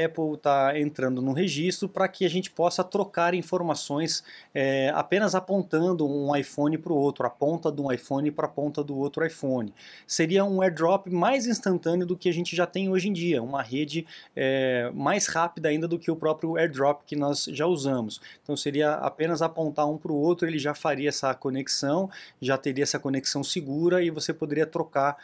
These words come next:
arquivos, trocar informação entre um dispositivo e outro. Também é algo legal, algo a,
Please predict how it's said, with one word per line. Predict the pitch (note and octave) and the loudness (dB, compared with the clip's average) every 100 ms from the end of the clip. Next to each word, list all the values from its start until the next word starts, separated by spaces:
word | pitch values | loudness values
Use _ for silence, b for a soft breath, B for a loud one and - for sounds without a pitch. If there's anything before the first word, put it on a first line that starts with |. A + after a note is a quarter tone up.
| B B | B B
arquivos, | D3 C#3 - C#3 E3 B2 | 0 0 -4 -6 -4 -4
trocar | - B2 B2+ | -4 -4 -4
informação | C3 C#3+ C3+ B2 - C3+ D3 D3 | -4 -4 -4 -4 -2 -2 -4 -6
entre | C#3 - C3+ C3+ | -6 -4 -2 -2
um | C3+ | -2
dispositivo | - C#3+ B2+ - D3 C#3+ | -4 -4 -4 -4 -6 -2
e | |
outro. | C#3+ A#2+ A#2+ - _ _ _ _ _ - | 2 2 0 -20 _ _ _ _ _ -4
Também | C#3 C3+ D3+ | 0 2 2
é | |
algo | D3 D3 D3+ | 4 2 2
legal, | F3 C#3 C#3+ D#3+ C#3+ | 2 4 4 2 2
algo | C3 C3+ C#3+ | 2 2 2
a, | C#3 | 0